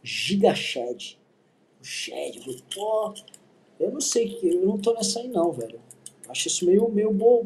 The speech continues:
meio bobeira, tá? Porque assim, "Ah, o alfa, o cara tem que ter um baita num queixão." Eu falei, "Pô, quer dizer que o cara dá ordens, o cara assume riscos, o cara ser resoluto, o cara tem que ter um queixo grande." Aí vi lá, colocaram o Sigma.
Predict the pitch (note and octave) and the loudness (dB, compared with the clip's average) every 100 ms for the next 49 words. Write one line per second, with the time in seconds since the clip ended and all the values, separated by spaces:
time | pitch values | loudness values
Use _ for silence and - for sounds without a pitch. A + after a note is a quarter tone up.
0 | F#3+ G3+ F#3 G3 G#3 A#3 D#3+ D#3 D3+ - | -2 0 4 6 6 4 6 4 2 -8
1 | - C#3 C#3 - - - - - D4 - | -8 -4 -4 -6 -20 -16 -8 -2 0 0
2 | A3+ - - _ - F#3 A3+ E3 A3+ B3 | -2 -2 -12 _ -4 2 4 4 2 -2
3 | - - G3 G3+ G3 G3+ C#3+ C#3 G3 A#3 | -6 -12 -10 -8 -6 -6 -4 -2 -2 -2
4 | G3 G#3 - E3+ - - E3+ F#3 F3 - | -4 -4 -2 -2 -2 -6 -8 -6 -8 -8
5 | C4+ C4 G#3 G3+ - G3+ G#3+ A3 G3+ F#3+ | -8 -8 -8 -10 -8 -2 0 2 2 2
6 | - _ _ C3+ G3 C#3+ C3 E3+ F#3+ F#3 | -4 _ _ 0 2 4 2 0 2 2
7 | D3 C#3 B2 - E3 D#3 - D#3 C#3 A#2 | 0 -10 -10 -10 -10 -10 -12 -12 -12 -12
8 | B2 F#3+ E3+ - C#3 C3 B2+ C3 B2 - | -10 -6 -6 -8 -14 -20 -14 -12 -10 -10
9 | C3+ D3 C3+ B2+ D3+ G3 - G3+ G#3 G3+ | -10 -8 -8 -6 -8 -8 -10 -8 -6 -4
10 | - A3+ G3+ - G#3+ - F3+ D3+ G3 C3+ | 2 2 0 -4 -4 -4 -6 2 4 4
11 | - - _ _ _ _ _ _ _ _ | 2 -12 _ _ _ _ _ _ _ _
12 | _ - E3+ G3 F#3+ A#3 A3 - E3+ F#3 | _ -2 4 6 6 8 8 6 -4 -6
13 | F3 - - G3 C3 A#2 | -8 -10 -8 -6 -6 -8